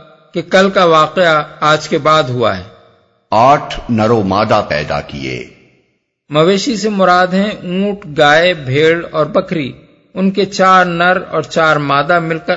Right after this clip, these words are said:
Speaker 1: آٹھ نر و مادہ ہوتے ہیں۔
Speaker 2: ایک شکل دیتا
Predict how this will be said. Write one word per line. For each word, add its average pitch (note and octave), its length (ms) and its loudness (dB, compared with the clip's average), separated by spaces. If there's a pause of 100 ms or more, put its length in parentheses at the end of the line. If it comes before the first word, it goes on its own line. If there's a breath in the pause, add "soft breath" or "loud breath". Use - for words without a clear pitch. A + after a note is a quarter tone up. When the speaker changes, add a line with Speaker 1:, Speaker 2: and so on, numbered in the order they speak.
Speaker 1:
آٹھ E3 380 0
نر D3+ 160 2
و C#3+ 60 0
مادہ C3+ 300 0
ہوتے A#2+ 380 -2
ہیں۔ F#2+ 120 -14 (720)
Speaker 2:
ایک C3+ 440 -2 (100)
شکل D3+ 640 -2
دیتا G2+ 320 0